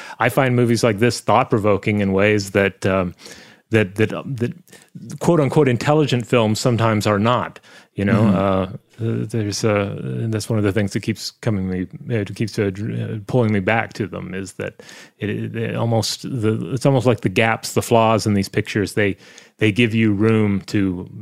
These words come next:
Speaker 1: uh, to, to, to think creatively about them, to try and stitch together that which is not well connected and so forth.
Speaker 2: Yeah, totally. Uh,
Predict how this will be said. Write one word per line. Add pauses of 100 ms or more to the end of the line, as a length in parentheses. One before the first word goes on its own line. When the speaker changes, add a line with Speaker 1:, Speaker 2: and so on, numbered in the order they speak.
Speaker 1:
uh,
to,
to,
to
think
creatively
about
them,
to
try
and (240)
stitch
together
that
which
is
not
well
connected
and
so
forth. (340)
Speaker 2:
Yeah,
totally.
Uh,